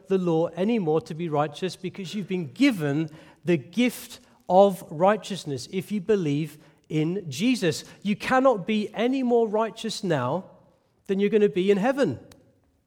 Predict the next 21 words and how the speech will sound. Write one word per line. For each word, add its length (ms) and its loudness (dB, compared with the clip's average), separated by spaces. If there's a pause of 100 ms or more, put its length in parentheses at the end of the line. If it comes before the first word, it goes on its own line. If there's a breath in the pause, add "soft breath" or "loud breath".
(160)
You 120 -4
can't. 440 -2 (920)
You've 180 -4
been 180 -2
given 480 -2
the 100 -14
righteousness 680 -10
of 100 -12
Christ. 420 -4 (260 loud breath)
There's 180 -4
no 300 0
greater 440 -4
righteousness. 760 -10 (680)
That 200 4
is 180 -2
why 380 -2 (600 loud breath)
religious 640 0
Christianity, 1000 -4
legalistic 680 -2
Christianity, 840 -8
is 220 -8